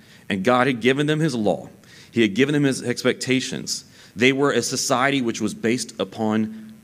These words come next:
covenant. And so it was because of that covenant that it made them unique. And it is because of covenant that David wants to show kindness to Mephibosheth instead of just making sure that he gets rid of any challengers to his throne.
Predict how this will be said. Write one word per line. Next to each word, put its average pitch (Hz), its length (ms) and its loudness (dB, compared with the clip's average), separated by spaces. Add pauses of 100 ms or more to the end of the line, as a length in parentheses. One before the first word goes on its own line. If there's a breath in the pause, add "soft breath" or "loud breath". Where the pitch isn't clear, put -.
covenant. 104 560 -4 (640 soft breath)
And 110 100 2
so 110 160 2
it 117 120 4
was 117 120 2
because 147 360 -2
of 135 60 0
that 113 120 0
covenant 101 380 -2
that 98 100 0
it 92 60 -2
made 107 260 0
them 107 100 2
unique. 98 540 0 (240 loud breath)
And 123 100 4
it 131 80 4
is 117 120 -2
because 123 320 0
of 110 160 -4
covenant 139 680 -2 (760 soft breath)
that 101 240 -2
David 98 600 0 (200 loud breath)
wants 107 220 0
to 104 60 0
show 101 220 2
kindness 98 880 -4 (360 loud breath)
to 110 120 0
Mephibosheth 92 800 -2 (380 soft breath)
instead 107 320 0
of 85 180 -2
just - 460 -4
making 98 320 -4
sure 98 180 -2
that 92 120 -2
he 98 100 -6
gets 95 320 -6
rid 85 260 -2
of 87 140 -12
any 87 120 -4
challengers 80 520 -8
to 82 140 -6
his 73 120 -8
throne. - 320 -14